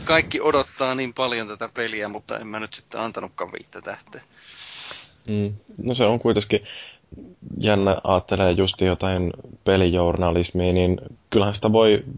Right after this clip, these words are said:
Speaker 2: verrata sitten johonkin esimerkiksi poliittiseen journalismiin, jossa on kans sillä, että toimittajat haastattelee aina niitä samoja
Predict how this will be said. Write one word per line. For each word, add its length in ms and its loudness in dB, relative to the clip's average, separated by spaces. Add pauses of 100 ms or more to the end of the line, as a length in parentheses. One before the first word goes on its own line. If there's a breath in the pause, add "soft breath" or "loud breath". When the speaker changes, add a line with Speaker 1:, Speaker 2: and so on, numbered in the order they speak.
(120)
Speaker 2:
verrata 400 4
sitten 360 -2
johonkin 480 0
esimerkiksi 460 -2
poliittiseen 600 0
journalismiin, 720 2
jossa 260 2
on 240 4
kans 360 0
sillä, 280 4
että 220 0 (520 loud breath)
toimittajat 560 4
haastattelee 680 0
aina 240 0
niitä 220 -2
samoja 460 0